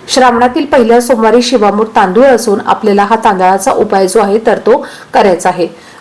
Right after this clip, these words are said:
व्हिडिओमध्ये तुमच्यासोबत मी जो उपाय शेअर करणार आहे, तर हा उपाय शिवपुराणामध्ये सांगितलेला उपाय आहे आणि तोच उपाय तुमच्यासोबत मी शेअर करणार आहे.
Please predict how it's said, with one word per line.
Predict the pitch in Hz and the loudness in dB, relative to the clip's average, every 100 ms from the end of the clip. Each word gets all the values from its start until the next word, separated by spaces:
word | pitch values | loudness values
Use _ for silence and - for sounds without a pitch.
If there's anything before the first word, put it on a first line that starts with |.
| 220 | 0
व्हिडिओमध्ये | 254 277 320 330 311 | 2 4 2 0 -2
तुमच्यासोबत | 311 226 226 247 226 226 | -2 0 2 2 0 0
मी | 233 | 2
जो | 233 | 2
उपाय | 220 196 202 | 2 0 0
शेअर | - 185 214 | 0 0 0
करणार | 220 185 175 | 0 0 0
आहे, | 180 175 240 | 0 0 0
तर | 240 | 0
हा | 233 247 | 0 0
उपाय | 240 226 208 285 - - - | 0 0 0 0 -6 -20 -10
शिवपुराणामध्ये | - 269 311 302 208 185 190 185 233 | -2 0 2 2 2 0 0 0 0
सांगितलेला | 254 208 180 175 185 233 | 0 -2 -4 -2 0 0
उपाय | - 202 170 | -2 -2 0
आहे | 170 170 170 - | 0 -2 -6 -4
आणि | 190 214 | 0 0
तोच | 220 294 311 | 2 0 0
उपाय | 254 208 | 0 0
तुमच्यासोबत | 233 190 196 202 202 180 208 | 0 0 -2 0 0 0 0
मी | 254 - - - - | -2 -2 -12 -18 -2
शेअर | 196 180 | 0 2
करणार | 226 240 170 165 | 0 0 0 0
आहे. | 180 185 | -2 -2